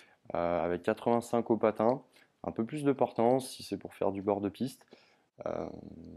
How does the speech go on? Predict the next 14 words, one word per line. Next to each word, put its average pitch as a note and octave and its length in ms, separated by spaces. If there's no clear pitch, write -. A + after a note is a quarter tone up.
on G#2 160
est A#2 60
aussi A#2 280
sur - 160
un F#2+ 120
vrai G#2+ 180
twin A2 180
tip, - 260
donc E2 240
très G2 260
à F#2+ 80
l'aise F#2+ 200
en F#2+ 80
switch. - 400